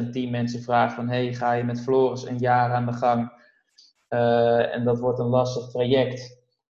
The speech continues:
En, ehm, ja, dat duurt een jaar. Of je houdt iemand een zak pillen voor de neus van, "Hey, dat duurt een week." Of een sapkuur en dan ben je ook een paar kilo kwijt. Ja, dan gaat toch negentig procent van voor de, voor de sapkuur, om het maar zo, eh,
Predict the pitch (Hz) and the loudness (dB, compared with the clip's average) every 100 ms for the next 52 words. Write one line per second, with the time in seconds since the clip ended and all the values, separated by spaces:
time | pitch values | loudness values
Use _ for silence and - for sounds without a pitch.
0 | _ 117 120 120 117 120 117 117 117 117 | _ -2 0 2 0 0 -2 -2 -2 -4
1 | 120 - 120 117 117 117 117 117 120 120 | -8 -10 -6 -4 -4 -6 -6 -8 -10 -14
2 | _ _ _ _ _ _ _ _ _ 147 | _ _ _ _ _ _ _ _ _ 2
3 | 120 120 131 127 131 120 135 135 123 123 | 4 4 4 2 2 2 4 6 4 2
4 | 127 120 123 123 123 123 123 120 120 127 | -4 -4 0 2 0 -2 -4 -4 -4 -4
5 | 123 131 135 143 139 123 120 120 120 117 | -4 -2 0 0 2 0 0 2 2 2
6 | 117 - - 123 117 117 127 120 120 127 | 0 -10 -2 2 2 0 -2 -2 -2 -2
7 | 123 120 120 131 123 117 - _ _ _ | -4 -2 2 2 2 -2 -10 _ _ _
8 | - 120 120 - 135 135 135 123 120 120 | -4 -4 -4 0 0 0 -4 -2 -2 0
9 | 120 120 120 123 135 127 131 120 120 120 | 0 2 4 2 0 -2 2 4 2 0
10 | 120 117 120 120 117 147 - - _ _ | -2 0 2 4 4 2 -2 -14 _ _
11 | _ - 123 123 120 131 - 123 120 123 | _ 0 0 2 0 -2 -4 0 0 -2
12 | - - - 123 120 123 120 120 - 127 | -10 -16 -4 -4 -2 -2 -2 -4 -8 -2
13 | 120 117 120 113 127 120 120 156 156 147 | 0 2 2 0 -2 -4 0 0 2 -2
14 | 123 120 117 117 117 120 113 113 117 113 | -2 -2 -4 -6 -4 0 2 2 0 0